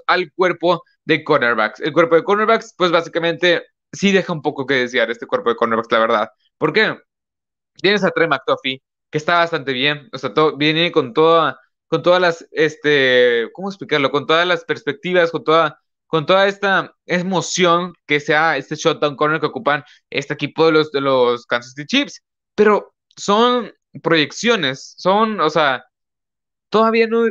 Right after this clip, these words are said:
no pisa el campo de la N F L, todavía no juega ningún snap oficial de la N F L, así que no sabemos qué vaya a pasar.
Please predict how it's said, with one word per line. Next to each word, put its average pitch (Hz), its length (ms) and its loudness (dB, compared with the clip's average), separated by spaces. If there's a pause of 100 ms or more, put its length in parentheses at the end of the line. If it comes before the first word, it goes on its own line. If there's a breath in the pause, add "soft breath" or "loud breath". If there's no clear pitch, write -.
no 185 200 -12
pisa 208 400 -2
el 131 140 -4
campo 147 260 -2
de 127 60 -2
la 120 60 0
N 117 80 -8
F - 100 -10
L, 107 120 -12
todavía 185 260 2
no 196 80 -2
juega 190 180 0
ningún 175 320 -6
snap 147 320 -2
oficial 127 280 -4
de 120 100 2
la 113 60 -6
N 113 100 -8
F 113 120 -8
L, 107 140 -6
así 123 160 -8
que 165 80 -2
no 147 100 0
sabemos 135 260 -4
qué 127 100 -2
vaya 113 100 2
a - 20 -6
pasar. 113 300 -4